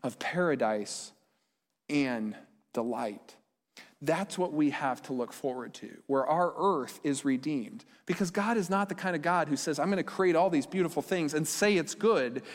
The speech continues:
and then just walk away from it. Why do we want God so badly to walk away from the thing he has created, this earth? No, his goal is to redeem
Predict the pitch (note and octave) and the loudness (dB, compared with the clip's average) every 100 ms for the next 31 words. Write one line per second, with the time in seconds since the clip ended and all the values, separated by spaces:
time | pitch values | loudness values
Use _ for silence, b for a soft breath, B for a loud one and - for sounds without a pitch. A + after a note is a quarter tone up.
0 | B F3 E3+ F3 D#3+ D3+ C3+ D3 F3 E3+ | B 2 4 2 0 -4 -2 0 0 2
1 | D3 C3+ C#3+ D3 - - - _ _ _ | 0 0 -4 -6 -12 -12 -20 _ _ _
2 | _ _ _ _ _ _ _ _ _ - | _ _ _ _ _ _ _ _ _ -4
3 | G3+ B3 A3+ G3 G3 F3+ F#3 F3+ C#3+ F#3 | -2 0 2 2 2 0 -2 -2 -4 -2
4 | F3 D#3 D#3+ C3+ A#2 - C#3+ D#3+ F3 C#3+ | 0 2 0 0 -4 -2 0 0 0 0
5 | C3+ F#3 B2+ A#2+ C3+ B2+ - F#3+ C#3 C3+ | 0 2 0 -4 -4 -4 -4 -2 0 -2
6 | B2 - E3 C3+ B2 A#2+ F#3 F#3 G#2+ - | -4 -4 -2 -2 -4 -6 -4 -4 -4 -10
7 | B B - D#3+ F3 D#3+ E3+ G3 E3+ D3+ | B B -2 0 0 0 2 4 4 0
8 | - D#3+ D3 C#3+ C3 G3 D#3+ A#2 G#2+ G#2 | -2 -2 2 2 2 0 0 -2 -4 -8